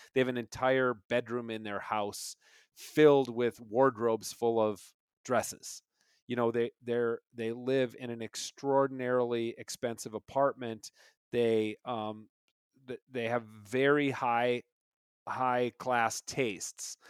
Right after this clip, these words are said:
Uh, they're very what you would call worldly. They're a-, about as Western as you could be. And then you've got Unorthodox, also about Jews who live in New York, and they are trying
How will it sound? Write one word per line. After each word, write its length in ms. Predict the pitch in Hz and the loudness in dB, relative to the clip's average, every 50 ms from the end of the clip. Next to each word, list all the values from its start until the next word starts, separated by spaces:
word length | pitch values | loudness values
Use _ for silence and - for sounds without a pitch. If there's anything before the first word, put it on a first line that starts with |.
| - - _ _ _ _ | -20 -20 _ _ _ _
Uh, 120 | - 123 120 | 0 0 2
they're 160 | 120 135 135 | 4 4 2
very 460 | 117 - - 156 147 156 160 160 160 151 | 2 0 2 6 8 8 8 8 6 4
what 220 | 147 160 147 - | 4 2 0 0
you 60 | 156 | -2
would 140 | 147 131 - | -4 -4 -2
call 240 | - 139 131 127 117 | 2 2 4 4 4
worldly. 500 | 117 135 165 180 165 147 117 107 107 107 | 2 2 4 6 6 6 4 2 -2 0
They're 220 | 107 120 127 - - | 0 0 0 0 0
a-, 220 | 127 127 131 131 - | 2 2 2 2 2
about 300 | 131 113 123 135 127 - | 2 2 2 2 2 0
as 240 | 117 123 120 107 113 | -2 -2 -2 -2 -4
Western 480 | 107 113 117 113 - - - 127 113 | -4 -4 -4 -4 -6 -8 -8 -8 -8
as 140 | 110 104 - | -8 -8 -8
you 100 | 120 110 | -10 -10
could 160 | - 117 110 | -10 -10 -6
be. 340 | - - 196 143 113 113 - | -2 -2 -2 0 -2 -4 -4
And 160 | - 143 131 | -6 -4 -2
then 160 | 131 131 127 123 - - - - _ _ | -2 -2 -2 -4 -8 -18 -20 -20 _ _
you've 140 | 131 127 117 | -8 -2 2
got 280 | - 139 131 131 - - | 4 4 4 2 0 -2
Unorthodox, 800 | 135 127 120 123 147 180 175 - 165 135 127 123 123 - - - _ _ _ _ _ | -4 -2 0 2 4 2 2 4 4 4 6 4 4 2 -4 -10 _ _ _ _ _
also 540 | 123 135 156 196 185 - - 160 147 139 - | 4 6 6 6 6 4 4 4 4 4 4
about 380 | - 127 113 131 127 127 120 - | 2 2 2 4 4 4 2 -2
Jews 540 | - - 135 131 131 131 135 131 117 - - _ | -6 -4 -2 -2 0 0 0 -2 -4 -6 -12 _
who 100 | 120 127 | -8 -4
live 220 | 127 127 127 120 123 | -2 -2 -2 -2 -2
in 80 | 120 | -4
New 80 | 117 117 | -6 -6
York, 460 | 113 117 113 113 113 120 120 - - - _ _ _ _ _ _ _ _ _ _ _ - | -4 0 0 2 2 0 0 -4 -10 -20 _ _ _ _ _ _ _ _ _ _ _ -2
and 320 | 135 135 139 139 139 135 | 2 2 4 2 2 2
they 220 | 131 135 139 143 147 - | 2 4 4 4 4 2
are 400 | 139 135 135 139 139 139 135 - - | 0 0 2 2 4 2 2 0 -4
trying 340 | - - 139 135 139 143 | -6 -4 -4 -2 -4 -4